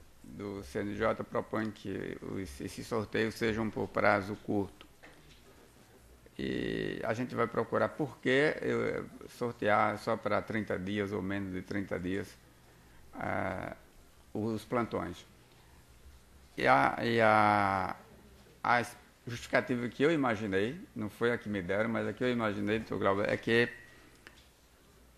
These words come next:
para evitar que as partes escolham o momento de promover determinada demanda, sabendo qual seria o relator lá daquela data para fazer isso. No entanto, esse,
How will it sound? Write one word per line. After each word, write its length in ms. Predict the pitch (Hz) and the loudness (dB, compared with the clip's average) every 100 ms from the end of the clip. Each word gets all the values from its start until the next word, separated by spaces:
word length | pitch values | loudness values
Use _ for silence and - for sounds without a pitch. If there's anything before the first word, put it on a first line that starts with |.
| _ _ _ - - - | _ _ _ -20 -20 0
para 160 | 151 | 4
evitar 680 | 170 160 131 117 123 127 - - - - - | 6 4 4 6 6 4 -8 -18 -20 -20 -6
que 140 | 139 | 4
as 200 | 151 139 | 6 4
partes 480 | - 131 143 135 147 - | 0 6 6 6 -6 -4
escolham 640 | 165 156 - 120 120 123 131 | -2 -2 -2 2 4 4 4
o 40 | |
momento 580 | 147 143 117 139 151 135 | 4 4 4 4 2 0
de 280 | 113 120 127 - - - - - - | 0 0 -2 -8 -20 -20 -20 -20 0
promover 460 | 135 131 120 110 120 | 2 4 4 2 2
determinada 680 | 117 123 117 107 107 107 | 2 0 0 2 2 2
demanda, 600 | 107 107 104 98 95 92 95 - - - - - - - | 2 2 2 0 -2 -4 -8 -18 -20 -20 -20 -20 -20 -18
sabendo 680 | - 135 123 107 123 127 | 2 4 4 2 2 2
qual 240 | 120 131 127 | 4 4 4
seria 540 | - 107 101 107 110 | 2 0 2 4 2
o 220 | 110 104 | 2 -2
relator 640 | 101 104 95 104 107 107 - - | -2 0 0 2 2 2 -2 -2
lá 320 | 113 123 120 | 4 6 6
daquela 400 | 101 101 113 107 | 4 0 0 -2
data 400 | 95 101 113 - - | 4 4 4 -2 -10
para 80 | 117 | -6
fazer 280 | 131 123 107 | -4 -2 -2
isso. 260 | 85 - - - - - | -4 -10 -18 -18 -18 -4
No 100 | - | -2
entanto, 320 | - 175 208 175 - | 2 2 4 2 2
esse, 320 | 165 165 | 0 0